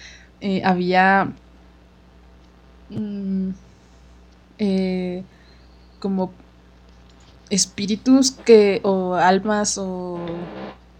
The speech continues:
o, pues, no sé, cosas en el más allá que les hablaban. Eh, a mí lo que se me hace interesante pensar es que realmente no es que creyeran de verdad en esto,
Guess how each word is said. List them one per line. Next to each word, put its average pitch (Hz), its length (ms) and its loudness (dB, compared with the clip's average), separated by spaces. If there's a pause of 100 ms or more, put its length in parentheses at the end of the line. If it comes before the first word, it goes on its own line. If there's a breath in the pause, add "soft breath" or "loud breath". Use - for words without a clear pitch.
(280)
o, 180 380 -8 (280)
pues, 175 140 -16
no 185 140 -10
sé, 185 220 -8 (200)
cosas 202 320 0
en 214 100 4
el 190 140 -4
más 185 200 -8
allá 196 300 -2
que 214 80 -4
les 214 160 -2
hablaban. 180 480 0 (1080 loud breath)
Eh, 202 580 -4 (220)
a 214 100 -2
mí 214 480 2
lo 269 240 6
que 370 120 2
se 339 120 4
me 214 140 6
hace 214 180 6
interesante 240 640 4
pensar 220 560 4
es 226 160 4
que 247 320 2
realmente 247 880 4 (340 loud breath)
no 240 300 6
es 262 160 4
que 311 280 -2
creyeran 202 540 4
de 294 100 0
verdad 202 340 -2
en 226 120 -2
esto, 240 460 -6